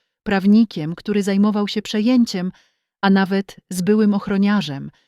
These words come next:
który pamiętał Julię jako małą dziewczynkę. Odkrył więcej, niż chciał. Przekręty, oszustwa,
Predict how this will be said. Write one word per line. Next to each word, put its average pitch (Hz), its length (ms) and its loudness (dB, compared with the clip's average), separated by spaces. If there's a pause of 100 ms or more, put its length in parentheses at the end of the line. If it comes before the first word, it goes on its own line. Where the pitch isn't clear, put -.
(220)
który 262 280 -2
pamiętał 262 640 0
Julię 190 540 0 (340)
jako 202 260 -2
małą 196 460 4
dziewczynkę. 156 640 -10 (800)
Odkrył 214 420 0
więcej, 175 800 -2 (160)
niż 175 220 -6
chciał. - 440 -12 (520)
Przekręty, 165 800 -6 (100)
oszustwa, 147 640 -12